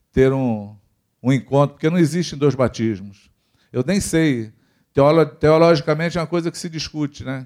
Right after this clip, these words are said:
Quando diz, "Há um só, um só Deus, um só batismo, um só Espírito", um só, não sei se é uma só vez. Aí eu tava pensando, "Eu não sei, mas eu não quero discutir." Eu, a única coisa que eu discuti era o seguinte, "Você foi batizado ou só tomou um banho?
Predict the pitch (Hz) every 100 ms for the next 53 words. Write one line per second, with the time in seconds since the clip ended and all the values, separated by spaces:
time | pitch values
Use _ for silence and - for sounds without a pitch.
0 | _ 135 131 131 135 135 135 147 - 139
1 | 113 - _ _ _ _ - 139 135 139
2 | 117 143 147 135 107 123 117 135 120 110
3 | - 143 135 107 104 _ _ _ _ _
4 | _ _ - 120 - 131 110 - 156 139
5 | 110 110 104 _ _ 143 147 143 156 160
6 | 156 - 151 - 143 139 143 - 131 120
7 | 160 170 - - _ _ _ _ _ _
8 | _ _ - 156 175 185 190 190 196 170
9 | 175 170 185 196 175 196 185 180 190 185
10 | 185 185 - 190 - 175 160 143 143 147
11 | 135 139 180 180 170 170 151 160 143 123
12 | 147 165 165 156 156 131 131 - 139 156
13 | 151 147 135 131 156 143 - 147 143 143
14 | 110 98 92